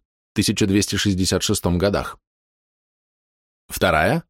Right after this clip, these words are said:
Монгольский улус потомков Чингиса – в тысяча двести шестидесятом, тысяча двести шестьдесят четвёртом годах, расколовшийся на части от внутреннего пассионарного напряжения.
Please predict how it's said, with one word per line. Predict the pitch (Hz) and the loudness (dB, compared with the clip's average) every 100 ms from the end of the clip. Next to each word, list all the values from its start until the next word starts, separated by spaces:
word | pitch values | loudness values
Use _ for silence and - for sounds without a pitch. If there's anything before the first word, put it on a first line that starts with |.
| _ _ _ - | _ _ _ -4
Монгольский | 98 127 180 214 - 185 175 - | 0 2 4 2 2 0 0 4
улус | 127 160 165 | 4 4 2
потомков | 123 113 131 127 135 | 0 0 0 0 0
Чингиса – | - 180 107 85 65 - _ _ _ - | 0 0 0 -2 -2 -6 _ _ _ -10
в | - | -2
тысяча | 104 92 98 | 0 2 2
двести | 87 95 98 | 4 2 2
шестидесятом, | - - 90 87 101 98 85 | 0 0 2 2 2 2 0
тысяча | 98 - - | 0 -2 -2
двести | 82 87 - | 0 0 0
шестьдесят | 87 85 76 78 87 | -2 -2 0 0 0
четвёртом | - 78 85 80 78 | 0 0 0 2 0
годах, | 78 85 127 - _ | 0 0 0 -4 _
расколовшийся | - 87 101 104 107 104 95 | -2 0 2 2 2 0 2
на | 92 | 0
части | 87 120 - | 2 2 2
от | 95 87 | 0 2
внутреннего | 104 104 104 101 95 | 0 2 2 2 2
пассионарного | 95 - 92 92 92 98 | 0 0 2 2 2 2
напряжения. | 101 113 123 107 76 62 | 2 2 2 2 0 -4